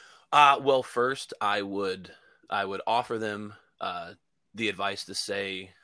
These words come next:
uh, t-, t-, twofold. You wanna start with, um, the beginning,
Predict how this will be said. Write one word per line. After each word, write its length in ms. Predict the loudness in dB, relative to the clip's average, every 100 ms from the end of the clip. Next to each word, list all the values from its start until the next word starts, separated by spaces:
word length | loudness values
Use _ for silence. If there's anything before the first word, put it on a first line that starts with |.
| _
uh, 240 | -12 -12 -14
t-, 100 | -18 -18 -20
t-, 60 | -20 -20 -6
twofold. 540 | -4 -2 -4 -4 -8 _
You 160 | -10 -6
wanna 180 | -4 -4
start 560 | -2 2 4 2 -2 -20 -20 -20 -20 -12
with, 340 | 0 2 0 -4 -20 _ -6
um, 600 | -4 -4 -8 -12 -16 -20 _ _ _ _ _
the 80 | -6
beginning, 520 | -4 -2 -2 -2 -10